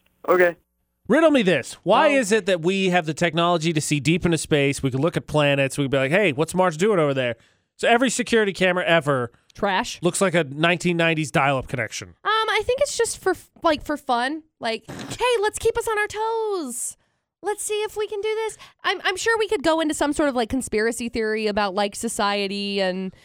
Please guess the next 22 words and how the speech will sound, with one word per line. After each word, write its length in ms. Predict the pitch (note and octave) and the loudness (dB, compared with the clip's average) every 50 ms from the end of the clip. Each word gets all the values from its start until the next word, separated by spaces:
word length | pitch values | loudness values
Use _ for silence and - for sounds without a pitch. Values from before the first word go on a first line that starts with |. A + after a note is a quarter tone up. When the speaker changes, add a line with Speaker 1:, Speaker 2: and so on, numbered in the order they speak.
| - - _ _ - | -20 -20 _ _ -2
Speaker 3:
you 140 | G#3 A3 A3 | -2 0 2
know, 240 | G#3+ G#3 G#3 G#3 | 2 2 0 0
the 80 | G3 G3 | -2 -2
government 540 | F#3+ G3+ G3 F#3+ G3 G3+ G3 F#3+ F#3+ G3 G3 | -2 -2 -2 0 0 0 0 0 0 0 0
or 160 | F#3+ F#3+ F#3 | 0 -2 0
whatever 320 | F#3 F#3+ F#3+ G3 F#3+ G3+ | 0 0 0 0 -2 -2
we 120 | G3 G3+ G#3+ | -4 -2 -2
wanted 300 | G3 G3 G3 G3 G3 F#3+ | -2 -2 -2 -4 -6 -6
to. 160 | - A3+ G#3 | -4 -6 -4
But 140 | G3 G#3+ A3 - | -2 -2 0 0
I'm 140 | C4 D#4+ | 0 0
just 140 | F4 G4 - | 0 -4 -4
gonna 160 | - F4+ F4+ | -4 -4 -4
say 500 | F4+ - D#4+ D4 C#4+ C#4+ C#4 C#4+ C#4 C4+ C#4 | -4 -2 -2 -2 0 0 -2 -2 -4 -4 -6
so 240 | - - C4+ A#3+ A#3 | -4 -4 -4 -2 -2
that 140 | A3+ A3+ D#3 | -2 -4 -4
we 180 | A#3+ A3+ A3+ | -4 -8 -8
can 760 | G3+ - - A#3+ G3+ G3+ G3+ G3 F#3+ F#3+ F#3+ F#3 F#3+ F#3+ G3 F#3+ _ _ _ _ _ _ _ _ _ _ _ | -10 -8 -6 -4 -4 -2 -2 -2 0 -2 -2 -2 -4 -6 -8 -10 _ _ _ _ _ _ _ _ _ _ _
keep 280 | - - C#4+ C#4+ C#4 - | -8 -4 -4 -4 -2 -2
our 520 | C4 B3+ A#3+ A#3 A3+ A3 G#3+ G#3+ G#3+ G#3 - _ _ _ _ _ - | -2 0 0 0 0 0 0 -2 -2 -4 -8 _ _ _ _ _ -10
minds 720 | G#3+ G#3+ G#3+ G#3+ G#3 G3 F#3+ F#3 F#3+ F#3+ - - - _ _ _ _ _ _ - | -8 -6 -6 -4 -6 -6 -8 -10 -12 -12 -14 -16 -16 _ _ _ _ _ _ -10
agile. 680 | A#3 A#3 A#3 G3+ G#3 F3 D#3 - - - - - | -8 -8 -8 -10 -12 -12 -12 -12 -14 -16 -18 -20